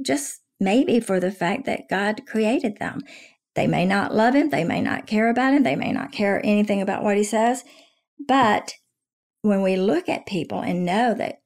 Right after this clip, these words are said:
we were made in the image of God, we're supposed to honor everyone. Do-, and that's hard to do. You can't do it in your own strength.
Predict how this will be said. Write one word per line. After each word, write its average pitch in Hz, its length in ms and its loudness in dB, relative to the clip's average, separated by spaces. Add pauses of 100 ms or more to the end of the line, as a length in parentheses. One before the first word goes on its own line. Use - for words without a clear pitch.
(140)
we 240 380 2
were 190 240 0
made 202 440 0
in 190 120 -2
the - 80 -6
image 190 400 -4
of - 140 -8
God, - 360 -4 (240)
we're 277 140 2
supposed 262 480 -4
to 214 200 -4
honor 190 460 -4 (440)
everyone. - 500 -4
Do-, 254 220 2
and 240 120 4
that's 302 160 0
hard 247 240 0
to 202 80 0
do. 269 100 0
You 269 200 0
can't - 260 -4
do 170 80 0
it 170 120 0
in - 120 -2
your - 160 -6
own - 140 -4
strength. - 460 -6